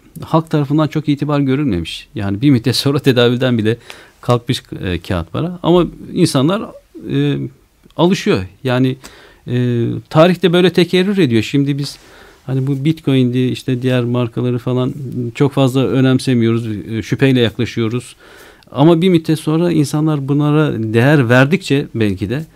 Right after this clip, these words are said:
e, artık, e, demek ki, e, tedavüldeki, e, kağıt paralarımız da ortadan kalkabilecek. Belki Bitcoin veya başka markaların,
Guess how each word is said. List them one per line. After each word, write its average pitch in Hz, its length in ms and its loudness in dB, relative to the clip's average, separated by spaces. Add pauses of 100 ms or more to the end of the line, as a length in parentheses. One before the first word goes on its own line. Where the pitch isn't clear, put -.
(380)
e, 101 280 -4 (460)
artık, 120 360 -8
e, 107 220 -2 (180)
demek 123 260 0
ki, 127 140 -4 (140)
e, 101 140 -4 (200)
tedavüldeki, 123 720 0 (100)
e, 113 460 -12
kağıt 135 220 0
paralarımız 131 580 2
da 92 220 0 (340)
ortadan 113 420 -4
kalkabilecek. 110 640 -6
Belki 110 300 -4 (540)
Bitcoin 101 500 -4
veya 101 260 -2
başka 107 380 -4
markaların, 104 600 -2